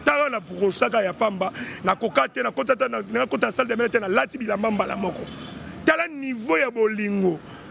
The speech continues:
Na bando na komiti na force, na kena kuta na Nicolas, ne za la fondé Nicolas Mokonzi. Pas tout to kenga bi Nicolas, faut to information sur sport, batambula aboite. To kuta ni biso tout et puis to benki.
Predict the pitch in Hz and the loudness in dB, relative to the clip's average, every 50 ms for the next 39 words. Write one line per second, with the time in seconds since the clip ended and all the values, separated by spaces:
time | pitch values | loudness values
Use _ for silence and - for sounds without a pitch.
0 | - - 170 185 202 - 220 233 277 285 262 220 - - 262 254 220 - 254 247 | -10 0 0 0 2 2 -2 -2 -2 -2 -2 -2 0 0 0 0 0 0 0 0
1 | 220 185 - - 226 208 - - 196 180 247 233 196 - 220 220 226 220 220 220 | 0 0 2 2 2 2 2 -2 0 0 0 0 0 -2 0 2 2 2 2 0
2 | 208 190 - - - 196 190 214 233 226 214 220 214 185 190 175 165 - - 175 | 0 0 -2 0 2 2 4 4 2 2 2 2 2 2 0 -2 -2 0 0 2
3 | 180 208 208 202 196 - - 175 190 190 175 - - 208 190 175 147 196 - - | 2 2 2 0 -2 -2 2 2 2 2 0 0 0 0 0 0 -4 -6 -6 -8
4 | - - - - - - - 269 269 254 262 269 269 285 226 202 226 226 247 247 | -12 -12 -12 -14 -14 0 2 2 2 2 -2 -4 -4 -2 -2 -2 0 0 0 0
5 | 254 247 240 202 220 214 202 254 233 277 233 233 214 185 - - 190 180 175 - | 0 -2 0 0 0 0 0 -2 -2 0 0 0 0 0 -2 -2 0 0 2 2
6 | 220 196 - 196 - - - 226 240 240 233 - - - 196 - 202 175 - 269 | 0 0 0 -4 -6 2 4 6 6 6 4 0 -4 -10 -4 -2 -2 0 2 2
7 | 254 226 185 170 160 156 151 156 156 - - - - - - - - 190 175 - | 0 0 -2 -2 -2 0 2 0 0 0 -2 -6 -6 -10 -12 -4 -2 -2 0 0
8 | 240 233 - 214 202 202 185 190 170 - 190 180 - - - - - - - - | 0 2 4 2 2 2 -2 -4 0 0 0 2 2 0 -2 -2 -4 -12 -14 -6
9 | - 190 180 208 233 - 190 165 160 214 247 208 190 180 - - - - | -4 -2 0 0 0 0 -2 -4 0 0 0 0 0 -4 -10 -14 -16 -16